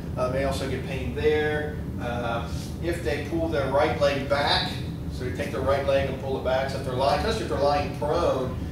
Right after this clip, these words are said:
and you lift their right leg off the ground, it'll pull those muscles tight over top of it, and that causes pain. So a lot of things, okay, wait a second, if they're lower right quadrant pain, and it's over McBurney's point, and they have a temperature,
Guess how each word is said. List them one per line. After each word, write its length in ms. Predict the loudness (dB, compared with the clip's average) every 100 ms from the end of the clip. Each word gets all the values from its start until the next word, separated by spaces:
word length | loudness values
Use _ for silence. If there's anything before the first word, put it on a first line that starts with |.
| -4
and 100 | -4
you 80 | 0
lift 180 | 0
their 100 | 0
right 320 | 2 4 4 4
leg 240 | 4 4
off 260 | 2 0 -2
the 60 |
ground, 760 | -4 0 0 0 0 0 -2 -6 -6 -6
it'll 140 | -4
pull 180 | -2 -2
those 180 | 0 0
muscles 460 | 2 2 0 -6 -4
tight 260 | -2 -2 -2
over 140 | -4
top 240 | -4 -4
of 100 | -2
it, 100 | -2 -2
and 80 |
that 180 | -2 -2
causes 320 | 0 0 0 -4
pain. 360 | -2 -2 -2 -4 -4 -4 -6 -6 -8 -8 -8 -6 -6 -6 -6
So 140 | -2 -2
a 20 |
lot 320 | 2 4 4
of 60 | 4
things, 200 | 0 0
okay, 240 | 2 2
wait 120 | 4
a 40 | 2
second, 320 | 0 -2 -2
if 140 | -2
they're 260 | -4 -4 -4 0
lower 280 | 2 6 8
right 260 | 8 6
quadrant 420 | 2 2 2 0 0
pain, 520 | -2 -2 -2 -4 -6 -6 -4
and 140 | -4 -4
it's 140 | 0
over 260 | 4 6 4
McBurney's 580 | 2 -2 -2 -2 -4
point, 400 | -4 -2 0 0
and 100 | -2
they 60 | -4
have 360 | -2 2 2 0
a 60 |
temperature, 880 | 0 -2 -2 -4 -2 0 0 0 -2